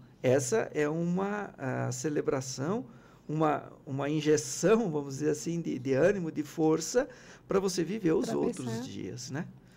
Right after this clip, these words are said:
Speaker 1: Até chegar à próxima, quando já vai tá mais cansado, mais desanimado, de repente você, né, vive de novo tudo
Speaker 2: Renasce,
Speaker 1: isso.
Speaker 2: reacende, né?
Speaker 1: É,
Speaker 2: Aquele
Speaker 1: a
Speaker 2: amor.
Speaker 1: renovação, é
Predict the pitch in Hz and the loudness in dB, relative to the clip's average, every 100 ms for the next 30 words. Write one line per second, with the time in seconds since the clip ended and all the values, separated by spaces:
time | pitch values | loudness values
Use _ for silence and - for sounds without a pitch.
0 | - 135 131 120 113 135 - 220 143 135 | -4 -2 -2 0 0 0 0 -2 -2 -4
1 | 190 - 175 143 151 156 165 147 143 135 | -6 -4 -2 0 0 -4 -10 -10 -8 -4
2 | 147 151 135 135 139 135 131 127 - 139 | -4 -4 -6 -6 -6 -8 -10 -8 -4 -2
3 | 156 151 139 - - - - 127 139 139 | -2 -2 -6 -10 -20 -20 -12 -4 -4 -4
4 | 131 185 185 175 110 202 170 151 147 143 | -4 -4 -4 -6 -8 -6 -6 -6 -6 -8
5 | - 160 156 180 - - 127 127 - 170 | -8 -10 -10 -10 -12 -12 -12 -12 -14 -10
6 | 139 135 175 175 131 - - - - 180 | -10 -10 -10 -6 -6 -6 -10 -18 -6 -2
7 | 220 208 208 214 - 330 196 - 262 285 | 0 0 -2 -4 -4 -4 -4 -2 2 2
8 | 262 214 214 254 226 214 269 110 214 139 | 2 -2 -2 -2 -2 0 2 2 2 0
9 | 240 269 277 226 226 165 117 | 2 0 0 -2 -2 2 2